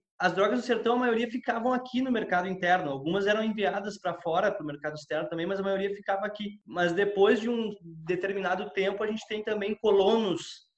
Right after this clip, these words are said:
ah, luso-brasileiros que começam a ir pra floresta amazônica desrespeitando o Tratado de Tordesilhas e, e explorando as drogas do sertão.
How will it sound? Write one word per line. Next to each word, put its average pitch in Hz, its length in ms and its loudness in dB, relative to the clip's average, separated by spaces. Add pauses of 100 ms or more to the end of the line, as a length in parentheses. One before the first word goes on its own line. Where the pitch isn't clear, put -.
(260)
ah, 147 580 2 (380)
luso-brasileiros 170 1040 2
que 202 220 -6
começam 190 560 -2
a 170 60 -2
ir 175 120 -4
pra 180 120 -8
floresta 160 380 -4
amazônica 165 500 -4
desrespeitando 170 640 -6
o - 40 -16
Tratado 160 420 -4
de 151 220 -8
Tordesilhas 160 720 -4
e, 180 260 -4 (460)
e 165 380 0
explorando 170 560 0
as 170 140 0
drogas 160 300 0
do 165 60 -6
sertão. 175 420 -4